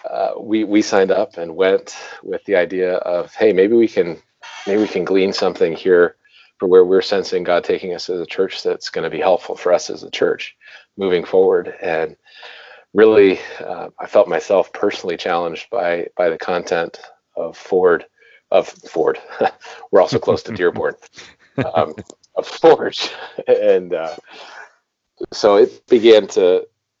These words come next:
Speaker 1: really speak to my heart and some frustrations with attractional church that I have personally experienced. And, um, we had already sensed we need to be more involved in our community a-, as a church.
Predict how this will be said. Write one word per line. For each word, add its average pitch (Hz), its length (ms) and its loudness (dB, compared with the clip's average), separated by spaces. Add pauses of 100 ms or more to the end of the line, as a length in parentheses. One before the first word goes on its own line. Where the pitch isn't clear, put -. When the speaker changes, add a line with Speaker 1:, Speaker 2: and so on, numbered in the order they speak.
(100)
Speaker 1:
really 120 400 0
speak 107 240 -4
to 95 100 -6
my 101 180 2
heart 101 220 2
and - 80 -18
some 92 120 -12
frustrations 90 800 -6
with 87 400 -6 (200)
attractional 90 560 -2
church - 460 -6 (460)
that 90 140 -4
I 92 140 6
have 95 180 -4
personally 110 400 2
experienced. 92 680 -6
And, 80 160 -14 (720)
um, - 420 -12 (440)
we 113 240 0
had 110 140 4
already 101 460 2 (540)
sensed - 520 -6
we 101 100 -6
need 98 160 -6
to 95 100 -6
be 92 140 -6
more 95 220 0
involved 92 360 4
in 92 100 -4
our 87 100 -4
community 90 640 -8 (200)
a-, 82 380 -10
as 87 160 -4
a 87 40 -4
church. - 540 -4